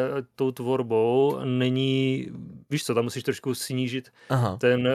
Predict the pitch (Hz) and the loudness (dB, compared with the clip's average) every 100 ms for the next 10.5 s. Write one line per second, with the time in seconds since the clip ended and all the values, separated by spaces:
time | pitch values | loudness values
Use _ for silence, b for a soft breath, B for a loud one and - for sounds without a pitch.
0 | 127 135 127 123 123 147 139 113 104 101 | 2 0 0 0 0 2 0 0 -2 -4
1 | 107 - 135 131 131 120 117 104 90 107 | -8 -6 0 2 4 4 2 0 -2 -2
2 | 110 110 127 135 135 156 139 131 - 139 | -2 2 4 4 2 -6 -8 -8 -4 0
3 | 127 123 - 127 127 123 123 135 - 120 | 2 2 0 -2 0 0 -2 -4 0 0
4 | 120 - 127 127 127 - 123 117 120 127 | 0 -2 -2 -2 -2 -2 -2 0 2 0
5 | 113 110 - 120 110 120 113 117 110 120 | -2 -8 -4 -6 -6 -8 -4 -2 0 -2
6 | 113 117 117 117 117 120 110 107 104 104 | 0 -2 -2 -2 -2 -2 -4 -4 -6 -8
7 | - B B B 120 - 120 117 123 - | -12 B B B -4 -2 0 0 -4 -4
8 | - 123 120 113 117 117 120 123 123 107 | 0 2 2 0 -2 -2 -2 -2 -4 -4
9 | 131 120 - 143 127 120 127 117 117 113 | -4 -4 -4 -6 -6 -6 -2 0 2 2
10 | 117 123 127 117 117 | 0 0 -2 -2 -4